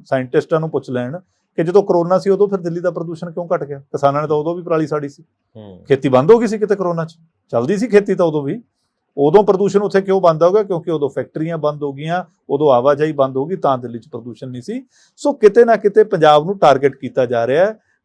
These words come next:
Speaker 1: ਪੰਜਾਬ ਦੀ ਜਿਹੜੀ ਸੱਤਾ, ਜਿੱਦਾਂ ਮੈਂ ਬਾਰ-ਬਾਰ ਕਹਿਣਾ
Speaker 2: ਹੂੰ।
Speaker 1: ਕਿ ਤੁਹਾਡੀ ਹੋਂਦ ਦੇ ਉੱਤੇ ਹਮਲਾ ਹੋ ਚੁੱਕਿਆ ਆਪਣੇ ਪੰਜਾਬੀਆਂ ਦੀ।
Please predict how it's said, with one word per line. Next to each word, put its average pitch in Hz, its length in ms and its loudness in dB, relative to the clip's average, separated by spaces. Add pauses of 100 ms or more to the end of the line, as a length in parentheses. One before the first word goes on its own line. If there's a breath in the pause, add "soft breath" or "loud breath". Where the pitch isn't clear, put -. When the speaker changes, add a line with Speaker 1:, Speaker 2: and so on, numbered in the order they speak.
Speaker 1:
ਪੰਜਾਬ 147 480 8
ਦੀ 185 120 -4
ਜਿਹੜੀ 175 260 -2
ਸੱਤਾ, 165 280 -2
ਜਿੱਦਾਂ 156 200 2
ਮੈਂ 196 120 -2
ਬਾਰ-ਬਾਰ 165 380 4
ਕਹਿਣਾ 131 380 -2
Speaker 2:
ਹੂੰ। 113 180 -18
Speaker 1:
ਕਿ 190 80 0
ਤੁਹਾਡੀ 180 400 -4
ਹੋਂਦ 147 420 -4
ਦੇ 151 100 -2
ਉੱਤੇ 143 220 -2
ਹਮਲਾ 127 260 -4
ਹੋ 120 140 -6
ਚੁੱਕਿਆ 160 280 -6
ਆਪਣੇ 151 180 -6
ਪੰਜਾਬੀਆਂ 117 500 -10
ਦੀ। 107 160 -16